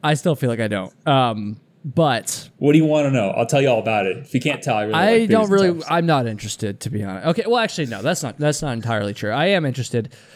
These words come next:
Speaker 1: I, I think it'd be fun to do just, like, a one-nighter where I go as light as humanly possible and just sleep on,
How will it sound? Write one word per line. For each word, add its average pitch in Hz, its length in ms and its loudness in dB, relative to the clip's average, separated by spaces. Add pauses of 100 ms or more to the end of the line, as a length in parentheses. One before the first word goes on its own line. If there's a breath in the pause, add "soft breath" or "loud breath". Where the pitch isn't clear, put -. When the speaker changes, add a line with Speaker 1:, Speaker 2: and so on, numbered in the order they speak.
(160 loud breath)
Speaker 1:
I, 170 400 0
I 170 140 0
think 254 140 0
it'd 247 80 -2
be 220 80 -2
fun 185 280 -2
to 180 80 0
do 143 320 4
just, 131 200 -2
like, 131 140 2
a 117 60 2
one-nighter 117 800 2
where 120 160 2
I 113 140 0
go 123 140 2
as 117 200 -2
light 143 480 0
as 143 280 -2 (180)
humanly 160 640 2
possible 110 680 0 (380 soft breath)
and 123 320 0
just 127 280 -2
sleep 143 240 2
on, 120 340 2